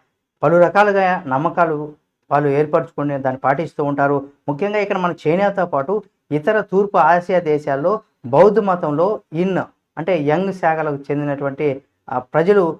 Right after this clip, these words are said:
శీతాకాలపు అయానాంతం ఐక్యత, శ్రేయస్సును అందించేటువంటి రోజుగా కూడా వాళ్ళు భావిస్తూ ఉంటారు. ఉత్తర భారతదేశంలో మనం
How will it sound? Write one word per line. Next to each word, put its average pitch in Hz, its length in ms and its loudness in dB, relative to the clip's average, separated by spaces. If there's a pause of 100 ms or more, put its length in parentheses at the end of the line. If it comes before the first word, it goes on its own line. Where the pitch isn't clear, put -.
(120)
శీతాకాలపు 190 800 0
అయానాంతం 151 680 0
ఐక్యత, 180 720 0
శ్రేయస్సును 165 560 -2
అందించేటువంటి 147 680 -4
రోజుగా 143 420 -2
కూడా 143 180 -4
వాళ్ళు 143 180 0
భావిస్తూ 143 440 0
ఉంటారు. 131 480 -2 (240)
ఉత్తర 175 240 4
భారతదేశంలో 170 680 0
మనం 139 240 -4